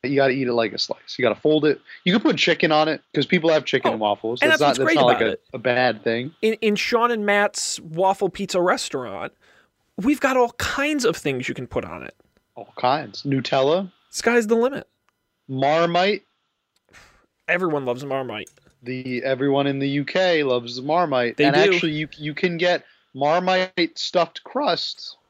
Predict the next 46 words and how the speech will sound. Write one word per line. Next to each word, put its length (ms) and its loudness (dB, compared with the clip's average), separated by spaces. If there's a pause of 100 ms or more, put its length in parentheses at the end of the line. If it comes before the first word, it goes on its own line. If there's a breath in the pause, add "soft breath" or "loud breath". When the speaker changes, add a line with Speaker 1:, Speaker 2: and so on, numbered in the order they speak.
(200)
Speaker 1:
in, 420 -4 (240)
available 540 2
in 180 -2
Australia 640 2
and 160 -4
New 140 -4
Zealand. 400 -6 (240)
Speaker 2:
Oh 120 0
my 140 -2
God. 180 0
And 80 2
then 60 4
we 80 4
can 100 -6
do, 120 2
we 120 0
can 60 2
do 120 2
Vegemite 520 0
as 160 -4
well. 400 2 (500)
Speaker 1:
Vegemite. 680 0
Uh, 140 -4
yeah, 260 2
they 140 0
like 260 0
that. 300 0 (960)
Speaker 2:
Actually, 320 2
Speaker 1:
Have 140 2
you 60 6
Speaker 2:
a 40 6
Speaker 1:
ever 80 6
actually 300 4
Speaker 2:
Nutella 60 4
Speaker 1:
had 120 4
Speaker 2:
stuffed 240 0
crust 340 -2
would 100 0
actually 300 -4
be 140 -6
really 320 -4
Speaker 1:
Have 100 -6
Speaker 2:
good. 60 -2
Speaker 1:
you 60 -2
had 280 0
Vegemite, 600 -2